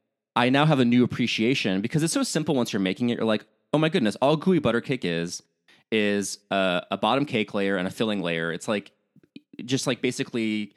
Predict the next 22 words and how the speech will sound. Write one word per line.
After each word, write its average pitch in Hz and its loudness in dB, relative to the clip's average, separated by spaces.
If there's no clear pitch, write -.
cake 123 -4
for 120 -2
dummies, 95 0
like, 98 -4
without 107 -2
any 107 0
<laughs> - -8
kind 143 -2
of 101 -10
planning. 101 0
It's 135 -4
just - -8
like, 117 -2
just 220 0
throw 170 2
it 101 0
in 123 -4
the - 2
pan 110 -2
and 98 -4
bake 90 -4
it. 76 -10